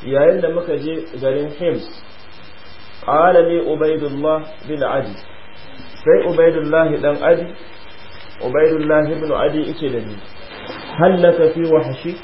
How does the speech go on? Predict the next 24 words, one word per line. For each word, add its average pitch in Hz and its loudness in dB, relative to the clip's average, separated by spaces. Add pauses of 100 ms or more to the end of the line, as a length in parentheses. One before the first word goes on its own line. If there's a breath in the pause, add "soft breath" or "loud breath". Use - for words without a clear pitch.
(720)
Ku - -2
kana 170 8
da 143 6
wata 151 6
dama 160 4 (260)
gurin 160 4
Wahshi? 156 -2 (960)
"Nas'aluhu 151 4 (160)
an 151 0 (100)
qatl 160 0
Hamza?" 165 2 (720)
Mu 123 4
je 143 8
gurinsa 175 6
mu 147 2
tambaye 143 4
shi 160 -2
game 143 2
da 151 6
kisan 165 0 (320)
Sayyidina 139 6
Hamza? 165 4 (1160)
Qultu, 147 4
"Na'am." 151 6